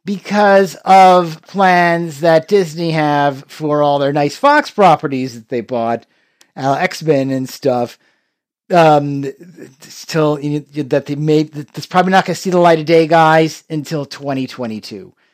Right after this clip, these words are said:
Twenty twenty-one at the earliest, but we're not gonna see any X-Men stuff soon. And the, speaking of X-Men, the, um, the, the Dark Phoenix movie apparently, ooh, it, it, it bombed like a sack of taters,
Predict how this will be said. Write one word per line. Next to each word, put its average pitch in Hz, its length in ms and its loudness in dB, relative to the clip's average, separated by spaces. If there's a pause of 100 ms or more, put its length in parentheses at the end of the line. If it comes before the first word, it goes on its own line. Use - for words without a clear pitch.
(140)
Twenty 277 320 0
twenty-one 185 460 0
at 147 60 -2
the 175 100 -8
earliest, 143 480 0
but 165 140 2
we're 185 120 -2
not 175 220 2
gonna 160 100 -6
see 165 160 -8
any 143 120 -4
X-Men 127 360 -8
stuff 127 280 -4
soon. 147 300 -6 (320)
And 226 460 4 (560)
the, 196 500 -8
speaking 240 380 -2
of 196 80 0
X-Men, 196 420 2 (200)
the, 196 500 2
um, 180 420 2
the, 151 720 -8 (140)
the 156 300 -6
Dark 190 300 4
Phoenix 311 460 2
movie 151 480 -2
apparently, 196 1040 -2 (540)
ooh, 254 240 2 (840)
it, 208 240 4
it, 202 240 4
it 196 200 2
bombed 156 400 0
like 151 180 0
a 127 80 -10
sack 151 300 -4
of 147 120 -12
taters, 135 560 -6